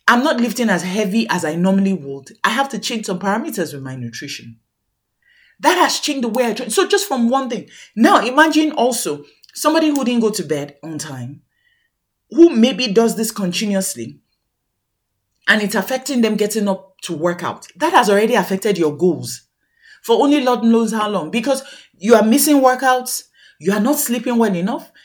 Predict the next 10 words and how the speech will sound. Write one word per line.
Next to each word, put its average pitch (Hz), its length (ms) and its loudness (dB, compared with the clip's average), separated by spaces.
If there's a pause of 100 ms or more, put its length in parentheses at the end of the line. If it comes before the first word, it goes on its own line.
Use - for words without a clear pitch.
(100)
If 190 140 -6
you're 190 100 4
not 262 120 -2
sleeping 240 300 -4
well 202 160 2
enough, 190 340 -4 (220)
then 170 200 -4
cravings 240 460 -2
are 160 100 -4
happening. 254 600 -6